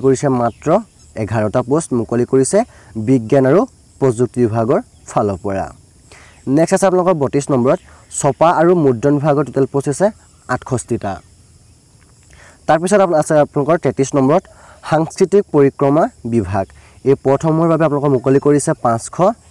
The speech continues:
এষষ্ঠিটা পোষ্ট মুকলি কৰিছে। নেক্সট পোষ্ট যিটো আছে চৌত্ৰিছ নম্বৰত ন্যায়িক বিভাগ, এই পোষ্টটোৰ আপোনালোকে মুকলি কৰিছে চাৰিশ আঠান্নব্বৈটা পোষ্ট মুকলি কৰিছে। তাৰপিছত আছে আপোনালোকৰ পঁয়ত্ৰিছ নম্বৰত ৰাজহ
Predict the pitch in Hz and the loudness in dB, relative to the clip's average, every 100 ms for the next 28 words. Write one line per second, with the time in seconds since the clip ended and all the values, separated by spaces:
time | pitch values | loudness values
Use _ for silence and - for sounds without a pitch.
0 | - 110 - 120 135 110 104 151 196 - | -12 -10 -8 -6 -4 -2 -2 0 -2 -6
1 | - 117 107 117 104 104 98 - 98 92 | -12 -8 -4 -2 -2 -2 -4 -6 -8 -10
2 | - _ - - - _ - 139 160 - | -16 _ -20 -20 -20 _ -2 0 0 2
3 | 185 170 175 180 185 - 135 147 - 127 | 0 2 0 2 0 0 -2 -2 -2 0
4 | 123 175 - - _ 123 131 139 151 170 | 2 0 -6 -20 _ -2 2 4 4 0
5 | 117 117 101 107 92 _ _ - - 156 | -2 -4 -2 -4 -6 _ _ -20 -4 0
6 | 165 160 - 170 160 160 131 127 131 135 | 2 0 0 0 2 2 2 2 2 4
7 | 139 135 156 - 113 117 160 208 - - | 2 2 -2 -2 -2 -2 -2 -2 -4 -14
8 | - - 156 156 143 143 143 139 175 - | -10 -6 -4 -2 -2 -2 -2 -2 -2 -4
9 | _ - - 120 - 110 101 104 98 - | _ -16 -6 -4 -2 -2 -2 -2 -4 -4
10 | 101 - _ - _ - - - - - | -8 -8 _ -20 _ -20 -20 -20 -10 -2
11 | 151 175 185 180 175 175 170 - 135 120 | -2 2 0 2 2 2 0 0 -2 -2
12 | 143 143 123 127 180 - - - - 123 | -4 -2 0 0 -2 -6 -20 -20 -4 0
13 | 120 101 160 | 0 2 -2